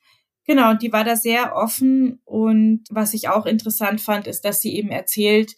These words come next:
wie schwierig es war, Hilfe zu bekommen, weil, also sie war zweimal bei der Erziehungsberatungsstelle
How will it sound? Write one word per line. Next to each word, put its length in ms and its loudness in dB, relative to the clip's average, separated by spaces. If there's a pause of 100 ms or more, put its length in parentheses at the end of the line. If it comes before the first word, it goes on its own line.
(260)
wie 100 -2
schwierig 460 0
es 180 -6
war, 160 -2
Hilfe 380 -2
zu 160 -8
bekommen, 720 -2 (640)
weil, 500 2
also 200 0
sie 100 -8
war 140 -4
zweimal 440 0
bei 120 -4
der 100 -2
Erziehungsberatungsstelle 1800 -2